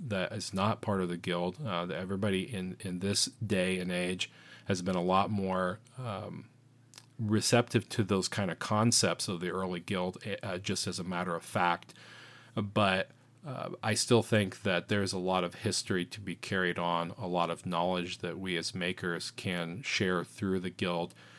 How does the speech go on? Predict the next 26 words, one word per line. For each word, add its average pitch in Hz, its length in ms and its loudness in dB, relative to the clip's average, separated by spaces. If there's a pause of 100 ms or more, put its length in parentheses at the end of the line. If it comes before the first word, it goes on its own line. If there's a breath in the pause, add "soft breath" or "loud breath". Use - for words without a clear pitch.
(200 loud breath)
and 95 220 2
transform 101 720 0
it 95 200 0
into 95 480 -2
something 92 640 -2
that 85 360 2
really, 98 600 2 (380 loud breath)
uh, 92 100 0
fits - 400 0
into 92 240 -4
the 85 100 -4
modern 85 520 0
era. 87 520 0 (180)
Um, 90 440 -6
so, 90 380 0 (340 loud breath)
uh, 87 140 0
it's 110 160 -2
something 123 260 6
to 95 80 0
think 92 220 -2
about. 85 320 -2 (100)
If 104 100 4
you 107 120 6
want 113 200 4
to 120 100 0
join 101 360 2